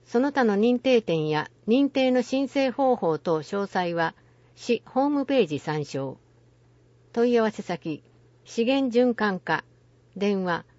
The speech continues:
六二零の一八一四。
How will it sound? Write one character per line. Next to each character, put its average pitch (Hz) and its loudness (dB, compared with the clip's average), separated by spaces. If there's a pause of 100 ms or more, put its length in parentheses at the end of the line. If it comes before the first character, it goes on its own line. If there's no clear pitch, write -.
(420)
六 214 -2
二 277 2
零 185 -2
の 151 -4 (240)
一 214 -4
八 233 -6
一 180 -8
四。 175 -4